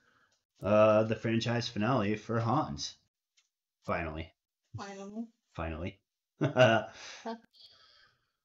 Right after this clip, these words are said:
Speaker 1: So many finals in this Final Girl game. Um, so I suppose we should get into the special rules,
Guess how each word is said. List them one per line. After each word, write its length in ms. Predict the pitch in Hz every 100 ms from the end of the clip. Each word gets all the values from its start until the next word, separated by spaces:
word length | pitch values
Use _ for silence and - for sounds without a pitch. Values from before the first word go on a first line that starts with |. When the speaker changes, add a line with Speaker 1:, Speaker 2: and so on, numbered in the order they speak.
| _ _ -
Speaker 1:
So 100 | 170
many 140 | 170 151
finals 480 | - 147 131 107
in 100 | 101
this 140 | 104 -
Final 300 | 127 135 95
Girl 200 | 98 98
game. 300 | 104 104 101 - - _ _ _ _ -
Um, 540 | 107 113 120 156 147 - -
so 800 | - 143 135 123 143 175 190 -
I 140 | 113 117
suppose 500 | - - 127 123 117
we 100 | 123
should 180 | -
get 180 | 127 123
into 100 | 113
the 100 | 110
special 460 | 104 135 123 123 113
rules, 600 | 139 131 123 165 170